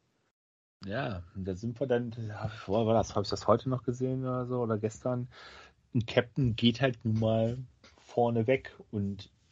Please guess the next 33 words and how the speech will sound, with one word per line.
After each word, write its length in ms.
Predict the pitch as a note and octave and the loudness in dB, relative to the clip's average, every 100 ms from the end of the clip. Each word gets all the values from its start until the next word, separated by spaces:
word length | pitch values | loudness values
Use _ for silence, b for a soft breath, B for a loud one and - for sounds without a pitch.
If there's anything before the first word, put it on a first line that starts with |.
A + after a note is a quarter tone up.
| - - _ _ | -20 -20 _ _
nicht 280 | B2 B2+ - | -2 -2 0
nur 120 | C#3+ | -2
in 80 | C3 | 0
der 80 | B2 | 0
Kabine 400 | C3 A#2 C3 D3+ | 0 -2 0 0
da 160 | C#3+ | 2
groß, 220 | C3+ C3 B2+ | 4 4 4
sondern 200 | C3 - | 4 4
auch 160 | G#2 | 4
auf 160 | - - | 4 2
dem 200 | B2 - | 2 6
Eis 340 | A#2+ B2+ - | 8 8 6
mit 220 | A2+ G#2+ G2+ | 0 0 4
Leistung. 640 | G2 F#2+ - F2+ F#2 G#2+ - - | 4 2 -2 -2 -4 -8 -14 -18
Das 440 | - A2+ - - - _ - | -4 2 4 2 -4 _ 6
mag 220 | A#2 B2 | 8 8
dann 160 | C#3 C#3+ | 6 6
auf 140 | - | 2
das 180 | A#2+ - | 0 2
erste 300 | B2 - B2 | 2 6 6
Saisondrittel 600 | G#2 A#2 B2+ A2+ A2 G#2 | 6 6 6 4 4 2
zutreffen, 560 | - C#3 D3+ C#3+ D#3 | 2 4 4 4 4
aber 160 | D#3 A#2+ | 6 6
da 100 | G#2 | 8
war, 260 | A2 G#2+ G#2 | 8 8 8
wie 140 | A2+ | 2
eben 120 | A2+ | 0
schon 160 | G#2+ G#2 | -2 2
gesagt, 240 | G2+ G2+ | 4 2
vieles 320 | - C3 A#2 - | 2 2 2 0
andere 300 | A2 G2 G#2 | 4 6 6
auch 140 | A2+ | 6
gut. 220 | D3 D#3 | 4 2